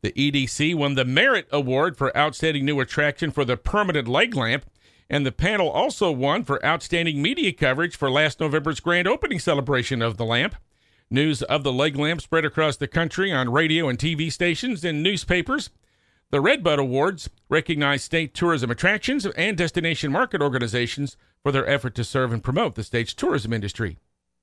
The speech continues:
Checking energy prices, crude oil on the nymex, seventy-one dollars seventy-eight cents a barrel.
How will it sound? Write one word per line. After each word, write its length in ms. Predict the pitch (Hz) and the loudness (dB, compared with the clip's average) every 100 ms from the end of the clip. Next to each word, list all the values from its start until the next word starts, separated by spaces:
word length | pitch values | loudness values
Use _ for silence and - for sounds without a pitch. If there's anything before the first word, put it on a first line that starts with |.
| _ _ _ _ _ _ _ _ _ _ - | _ _ _ _ _ _ _ _ _ _ -4
Checking 340 | 254 - 220 | -4 0 2
energy 280 | 240 214 202 | 2 2 -2
prices, 520 | - 214 220 285 247 | 2 2 2 -2 -4
crude 240 | - 247 208 | -2 0 2
oil 240 | 214 240 | 2 2
on 80 | 190 | 0
the 60 | |
nymex, 500 | 175 190 202 190 214 | 2 2 2 2 0
seventy-one 560 | - - 214 202 180 175 | -2 -2 0 0 0 2
dollars 380 | 170 180 185 156 | 4 4 2 -2
seventy-eight 520 | 196 190 175 165 151 | 0 0 0 0 0
cents 300 | - 156 - | 0 -2 -2
a 40 | |
barrel. 440 | 123 151 202 269 | 0 2 4 2